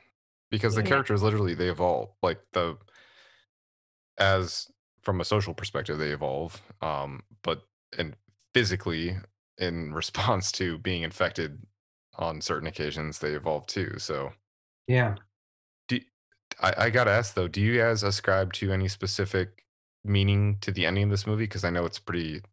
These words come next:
Speaker 1: um, it's like American politics in twenty twenty-one. <laughs>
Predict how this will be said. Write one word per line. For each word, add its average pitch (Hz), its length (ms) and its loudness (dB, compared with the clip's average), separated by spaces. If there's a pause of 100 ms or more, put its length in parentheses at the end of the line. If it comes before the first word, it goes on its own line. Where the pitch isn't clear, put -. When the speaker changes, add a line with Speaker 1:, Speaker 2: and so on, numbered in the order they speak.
(140)
Speaker 1:
um, 76 420 -6 (100)
it's 98 160 -4
like 87 120 0
American 85 400 0
politics 85 500 -2
in 80 80 -6
twenty 80 260 -4
twenty-one. 80 640 -2 (140)
<laughs> - 320 -12